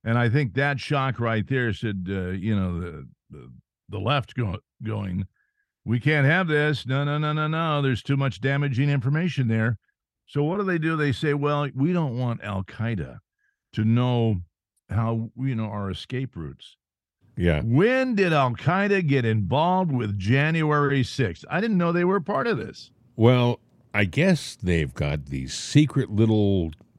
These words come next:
Speaker 2: tunnels and things like that, hallways that are used for leaving, uh, certain rooms, and they're afraid that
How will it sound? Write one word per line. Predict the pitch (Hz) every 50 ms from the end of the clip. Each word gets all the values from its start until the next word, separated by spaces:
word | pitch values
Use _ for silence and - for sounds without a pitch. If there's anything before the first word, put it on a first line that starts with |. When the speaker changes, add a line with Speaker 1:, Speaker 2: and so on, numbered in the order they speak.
| _
Speaker 2:
tunnels | - - - 135 127 117 117 117 113 113 113 110 98 -
and | 85 71 65 65 64 64 65 69
things | - 101 92 95 90 -
like | 101 90 87 - -
that, | - 90 87 90 92 - -
hallways | - - - 104 101 104 101 101 101 104 101 101 101 95 - - _ - - - - - _ _ _ _
that | - 85 82 90 87 82 82 82 82 78 -
are | - 87
used | 85 82 82 92 104 104 107 107 98
for | - - - 87 82 82 82 82 80 76 71 - _ _ _ _ _ _ _ _ _ _ _ _ _ _ -
leaving, | 76 73 80 82 85 95 101 98 92 95 95 92 92 85
uh, | 76 73 73 71 69 -
certain | - - - 110 90 85 87
rooms, | 85 85 92 101 104 104 107 107 107 - - _ - - _ _ _ _
and | - 87 87 85 85 82 82 82 82 85 85 80 80 - _ _
they're | - 90 90 82
afraid | 85 85 - - 127 131 131 127 123 107 90
that | 95 95 87 80